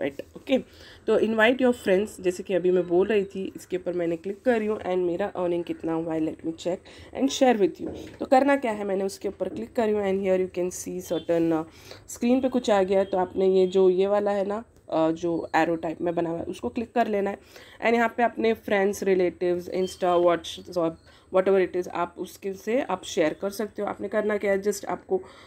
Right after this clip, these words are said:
अपने कोई भी कॉन्टैक्ट्स पे क्लिक करना है and it will get shared।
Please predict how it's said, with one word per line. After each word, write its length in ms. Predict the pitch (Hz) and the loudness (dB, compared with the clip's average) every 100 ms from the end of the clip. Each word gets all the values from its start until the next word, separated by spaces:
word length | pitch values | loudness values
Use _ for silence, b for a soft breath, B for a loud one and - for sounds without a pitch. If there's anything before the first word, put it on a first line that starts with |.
| B | B
अपने 540 | 185 - 208 196 196 185 | -4 0 4 6 6 4
कोई 360 | - - 196 | 0 2 2
भी 100 | 196 | 2
कॉन्टैक्ट्स 520 | 202 190 180 180 185 - | 0 0 2 -2 -4 -4
पे 100 | 190 | -4
क्लिक 240 | 208 208 | -4 -4
करना 300 | 220 208 208 | -2 -2 -2
है 160 | 190 190 | 0 0
and 120 | 180 | 0
it 100 | 180 | 0
will 140 | 185 | -2
get 100 | 190 | -2
shared। 300 | - 165 135 | -2 0 0